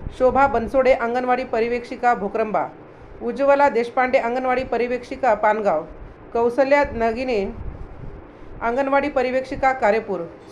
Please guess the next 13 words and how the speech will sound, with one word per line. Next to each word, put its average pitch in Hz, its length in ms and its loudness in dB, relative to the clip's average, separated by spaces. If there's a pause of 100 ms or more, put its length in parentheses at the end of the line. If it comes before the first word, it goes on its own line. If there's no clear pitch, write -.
सुमन 269 280 -2
सिरसाट, 262 520 0
अंगणवाडी 247 420 0
पर्यवेक्षिका 233 760 -2 (500)
बिटरगाव, 220 520 2 (580)
रंजना 247 440 0 (100)
इंदापुरे, 247 540 2 (440)
आदी 226 260 0
परिचारिका, 262 600 0
प्राथमिक 294 560 0
आरोग्य 247 340 2
केंद्र 277 440 0 (260)
पानगाव, 233 400 2